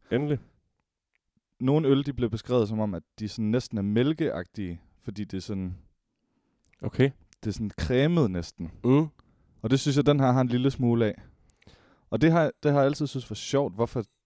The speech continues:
Speaker 2: hvor, hvordan det kan være, at noget er cremet, uden at... Altså, der er jo ikke... Der er jo ikke, øh, noget mælk eller noget.
Speaker 1: Der er ikke laktose i.
Speaker 2: Nej, der er ikke laktose i.
Speaker 1: Det er et godt spørgsmål.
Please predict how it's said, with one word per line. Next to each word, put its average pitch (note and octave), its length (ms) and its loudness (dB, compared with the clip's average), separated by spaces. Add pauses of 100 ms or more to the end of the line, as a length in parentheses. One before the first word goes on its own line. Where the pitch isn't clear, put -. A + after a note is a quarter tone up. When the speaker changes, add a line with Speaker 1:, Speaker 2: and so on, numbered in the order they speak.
Speaker 2:
hvor, A2 120 -4
hvordan A2+ 300 -4
det B2 120 -4
kan A2 160 -6
være, G2+ 260 0
at - 80 -8
noget G2 260 -4 (100)
er - 40 -8
cremet, A2+ 340 -2
uden G2+ 240 -2
at... G2+ 80 -2 (500)
Altså, G2 200 -10
der F2+ 120 -6
er E2 40 -2
jo E2+ 60 0
ikke... - 260 -6 (1080)
Der - 60 -4
er G2 40 0
jo G2+ 60 0
ikke, A2+ 180 -2
øh, F#2 400 -2 (340)
noget G2 280 0
mælk G#2 360 -2
eller F2 180 -8
noget. E2+ 80 -8
Speaker 1:
Der F2 60 -4
er G#2 60 0
ikke A2+ 120 -2
laktose A#2 520 4
i. - 80 -6
Speaker 2:
Nej, A2 140 0
der G#2 60 2
er - 20 4
ikke G#2 120 -2
laktose G#2+ 340 -10
i. G2+ 40 -14 (1200)
Speaker 1:
Det - 60 -20
er B2+ 40 10
et B2 60 6
godt C3 140 10
spørgsmål. B2+ 400 4